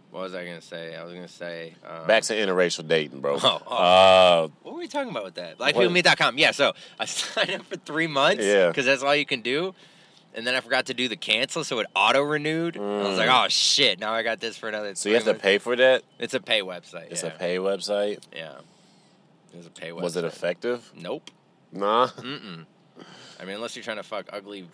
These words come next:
Speaker 1: fat hoes from, like, I don't know, downriver and shit.
Speaker 2: Yo. <laughs>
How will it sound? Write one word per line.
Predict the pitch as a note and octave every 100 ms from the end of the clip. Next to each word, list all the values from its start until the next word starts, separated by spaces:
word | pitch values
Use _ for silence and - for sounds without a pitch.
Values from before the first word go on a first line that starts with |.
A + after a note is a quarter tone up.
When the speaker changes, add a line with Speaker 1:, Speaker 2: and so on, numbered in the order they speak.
| -
Speaker 1:
fat | G2+ G2
hoes | G2 G2+ G2 F2+
from, | F2+ E2+
like, | E2 D2+ _ _
I |
don't | F#2 E2+
know, | E2 E2+ - _
downriver | F2+ F#2 F#2 G2
and | F2+ E2+
shit. | - F2+ F2+ _
Speaker 2:
Yo. | D2 E2 D#2+ D#2 C#2 - _ _ _ _ _ _ _ _ _
<laughs> | _